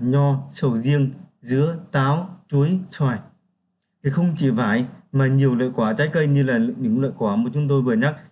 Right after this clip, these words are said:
khi ăn vào cũng khiến hơi thở có cồn. Thông thường thì các loại quả này khi để một thời gian dài ngoài môi trường sẽ sinh ra mùi cồn đặc trưng,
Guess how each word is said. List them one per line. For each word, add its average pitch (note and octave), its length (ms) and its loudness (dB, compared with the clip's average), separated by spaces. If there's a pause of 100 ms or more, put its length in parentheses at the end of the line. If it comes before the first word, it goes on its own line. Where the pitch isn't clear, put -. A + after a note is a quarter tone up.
(220)
khi E3+ 140 -6
ăn D3+ 200 0
vào B2+ 360 0
cũng A2 220 2
khiến D3+ 200 0
hơi D#3 200 2
thở G#2+ 160 -2
có C#3+ 120 0
cồn. C#3+ 260 0 (760)
Thông E3+ 160 2
thường C#3+ 240 2
thì A#2+ 200 2
các F#3+ 220 0
loại D3+ 180 2
quả A#2+ 140 0
này B2+ 280 2 (280)
khi F3+ 140 -2
để C3 180 0
một D3+ 260 0
thời C#3 240 2
gian C#3+ 260 0
dài C3+ 220 2
ngoài A#2 180 2
môi C3 200 2
trường A#2 280 0
sẽ G#2+ 300 -2
sinh C#3 240 2
ra C3 240 0 (260)
mùi C3+ 300 2
cồn A#2+ 260 0
đặc A#2 180 -2
trưng, C#3 200 2